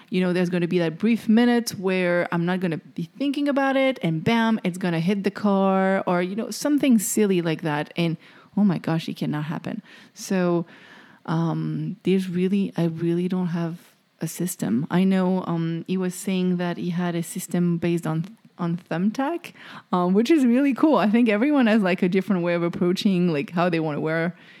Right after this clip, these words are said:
you know, or how they're wearing their watches. And I think there's maybe a little bit of guilt also, like, "Oh, I haven't worn you in a while. Well, you know, let me, uh, let me, you know, um, put you back on, on my wrist." And, um, but I just love them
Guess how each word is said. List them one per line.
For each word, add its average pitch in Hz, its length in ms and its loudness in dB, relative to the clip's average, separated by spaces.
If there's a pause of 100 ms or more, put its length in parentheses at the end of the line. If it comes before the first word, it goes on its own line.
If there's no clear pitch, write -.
(100)
you 175 80 -6
know, 175 120 -6
or 170 160 -2
how 190 220 2
they're 175 160 -2
wearing 185 320 2
their 170 140 2
watches. 160 420 0
And 180 100 0
I 185 60 4
think 208 220 2
there's 185 160 0
maybe 190 260 0
a 185 60 2
little 180 180 0
bit 170 100 0
of 180 160 -2
guilt 170 380 -2
also, 233 540 0 (260)
like, 170 220 -6 (100)
"Oh, 185 80 2
I 180 140 4
haven't 190 340 0
worn 196 240 2
you 202 160 4
in 170 80 0
a 170 80 0
while. 156 420 0
Well, 160 220 -2
you 170 120 0
know, 160 160 0
let 170 140 0
me, 170 200 0
uh, 170 120 0 (360)
let 185 100 2
me, 190 180 2 (280)
you 202 140 0
know, 170 280 0
um, 165 380 0 (100)
put 233 200 4
you 233 60 2
back 196 220 2
on, 190 380 2
on 185 160 2
my 180 120 4
wrist." 180 480 0
And, 170 300 -2
um, 165 260 -2 (640)
but 185 320 -2
I 190 180 0
just 185 300 -6 (460)
love 175 320 0
them 220 260 4